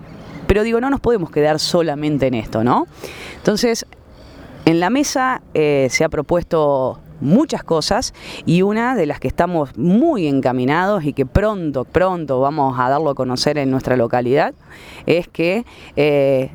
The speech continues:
nosotros debemos tomar al, al, al arbolado, en definitiva, local, no solo de vereda, sino el, el arbolado que está en las plazas, que está en el predio del ferrocarril, eh,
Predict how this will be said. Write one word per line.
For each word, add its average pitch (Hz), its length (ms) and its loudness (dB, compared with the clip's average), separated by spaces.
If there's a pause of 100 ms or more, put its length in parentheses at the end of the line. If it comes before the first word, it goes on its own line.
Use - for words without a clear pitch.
(120)
nosotros 226 420 0
debemos 185 340 -2
tomar 175 440 -2 (840)
al, 139 320 0
al, 131 340 -4
al 147 140 2
arbolado, 147 840 2
en 131 120 0
definitiva, 131 880 0
local, 170 600 0
no 156 120 -2
solo 147 340 0
de 131 160 4
vereda, 165 640 2
sino 127 500 0
el, 123 320 -2
el 123 140 2
arbolado 123 480 2
que 117 60 -10
está 117 140 -4
en 113 60 -4
las 113 100 -8
plazas, 180 380 0
que 123 60 -12
está 131 140 -4
en 123 60 0
el 123 60 0
predio 127 260 2
del 127 60 2
ferrocarril, 190 640 0 (540)
eh, 139 720 2